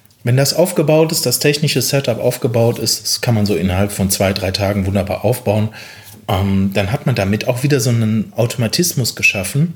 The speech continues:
mm, wo man halt einfach auch, ich sag jetzt mal, den verborgenen Schatz nochmal wunderbar mitheben kann und halt durch die Doppelgeschichte halt manchmal bis zu vierzig Prozent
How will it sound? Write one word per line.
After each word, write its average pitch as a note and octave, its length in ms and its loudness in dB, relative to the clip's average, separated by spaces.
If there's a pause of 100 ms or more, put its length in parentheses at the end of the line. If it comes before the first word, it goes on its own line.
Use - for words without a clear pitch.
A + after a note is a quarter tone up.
(420)
mm, B2+ 160 4 (880)
wo A2+ 120 2
man A2+ 220 2
halt A2 240 2
einfach - 320 -2
auch, G#2+ 180 -2 (320)
ich - 100 -4
sag A#2+ 120 2
jetzt A2+ 160 -2
mal, A2 240 2 (280)
den A#2 400 0
verborgenen C#3 800 2
Schatz - 400 -2
nochmal G#2+ 420 -2
wunderbar A2+ 380 4
mitheben G2 500 0
kann - 280 -10 (360)
und G#2 180 -2
halt G#2+ 200 0
durch A2+ 120 0
die G2+ 160 0
Doppelgeschichte A2+ 840 0
halt G2+ 160 0
manchmal G2 340 0
bis - 200 -2
zu - 80 -4
vierzig - 360 -4
Prozent - 520 -4